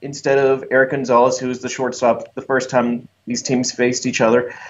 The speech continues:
Basically, the injuries have been mostly to the rotation. The big ones right now are Jameson Taillon and Chris Archer. There's an unbelievable slim chance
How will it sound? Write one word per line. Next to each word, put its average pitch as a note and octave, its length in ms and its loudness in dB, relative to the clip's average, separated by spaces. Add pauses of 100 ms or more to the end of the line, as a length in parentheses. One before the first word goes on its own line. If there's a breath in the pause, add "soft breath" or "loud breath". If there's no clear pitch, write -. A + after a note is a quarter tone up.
(800 loud breath)
Basically, C#4 580 2
the F3+ 200 0
injuries A#3+ 400 2
have D#3+ 200 -2
been F3 300 4
mostly D#3+ 320 2
to - 100 -10
the C3+ 80 -4
rotation. C#3+ 400 2
The A2 60 -4
big F3+ 240 2
ones D#3 200 2
right C3+ 140 2
now C3+ 160 2
are B2 80 0
Jameson B2+ 420 -4
Taillon A#2+ 260 0
and A2 100 -8
Chris A#2+ 220 -4
Archer. A2 340 -2
There's C#3 260 2
an C3 100 -4 (240)
unbelievable D#3+ 680 2
slim - 520 -4
chance B2+ 560 -4